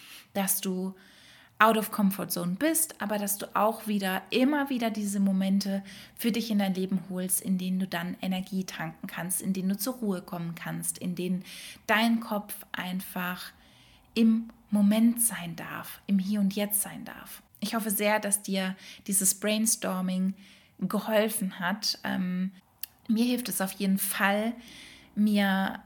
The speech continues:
diese Dinge nochmal klar gemacht zu haben, sie mit dir geteilt zu haben und ausgesprochen zu haben. Und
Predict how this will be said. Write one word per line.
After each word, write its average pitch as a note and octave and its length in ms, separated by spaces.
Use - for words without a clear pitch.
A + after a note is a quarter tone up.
diese G#3 240
Dinge G#3+ 320
nochmal G3+ 420
klar G#3 440
gemacht F#3+ 420
zu - 200
haben, F3 300
sie F#3+ 360
mit A3+ 240
dir A#3+ 120
geteilt B3+ 580
zu F#3+ 220
haben F3+ 220
und F3+ 240
ausgesprochen G#3 840
zu E3+ 240
haben. F#3 440
Und G3+ 380